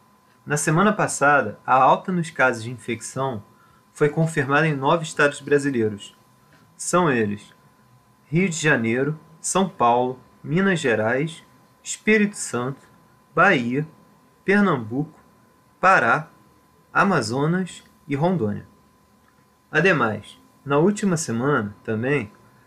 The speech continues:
a Secretaria Estadual de Saúde do Rio de Janeiro informou que a epidemia já havia se espalhado por toda a região metropolitana do estado. Existe vacina para a gripe?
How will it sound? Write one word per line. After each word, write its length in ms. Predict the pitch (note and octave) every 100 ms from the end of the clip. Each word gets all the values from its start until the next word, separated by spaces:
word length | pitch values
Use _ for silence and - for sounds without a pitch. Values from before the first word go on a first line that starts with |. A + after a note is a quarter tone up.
| -
a 60 | D3
Secretaria 540 | F3+ E3+ F3 E3+ F3+
Estadual 440 | G#3 G3+ E3+ D3
de 100 | C3
Saúde 380 | - C3 B2 A#2
do 120 | A#2
Rio 120 | A#2 D3
de 100 | -
Janeiro 500 | A#2 A2+ C#3 B2+ F#2+ - - -
informou 500 | - D#3+ F3+ D3 D3+
que 120 | D#3+ F3
a 20 |
epidemia 640 | E3 E3 C3 B2+ D3 C3
já 120 | A#2
havia 180 | C#3 D#3+
se 100 | D#3+
espalhado 520 | - - C3+ B2+ C#3 -
por 160 | E3
toda 240 | - E3+ F#3
a 20 |
região 280 | F3+ D#3+ D#3+
metropolitana 800 | D#3+ D3 C#3+ C#3+ A2+ A2+ C3+ C#3+
do 100 | C#3
estado. 520 | D#3 - A2+ G#2 G2+ - - _ _ _ _ _ _ _
Existe 380 | C#3 C3+ E3+ -
vacina 500 | D3 A2+ - D#3+ D3+ -
para 120 | G#2+
a 20 |
gripe? 400 | G2+ A#2 E3+ -